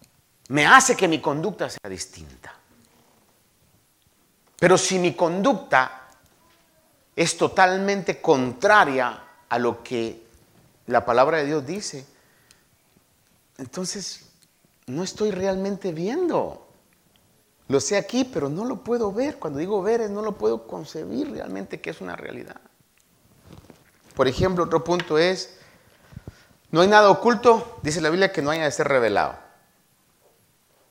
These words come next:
Entonces Martín viene, hace sus cosas a ocultas y dice, "Pero nadie se va a dar cuenta". No, Señor. La palabra se va a cumplir. No hay nada oculto que no haya de ser revelado.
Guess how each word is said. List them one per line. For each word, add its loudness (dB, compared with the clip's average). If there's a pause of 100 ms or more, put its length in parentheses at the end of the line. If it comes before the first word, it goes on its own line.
(400)
Entonces -2
Martín -4
viene, -2
hace -6
sus -14
cosas 2 (640)
a 6
ocultas 2
y -12
dice, -14 (120)
"Pero -8
nadie -4
se -14
va -4
a -4
dar -10
cuenta". -12
No, -14
Señor. -20 (1160)
La -12
palabra -2
se -12
va -10
a -14
cumplir. -18 (1800)
No -4
hay -2
nada -4
oculto -10
que -14
no -12
haya -14
de -20
ser -20
revelado. -20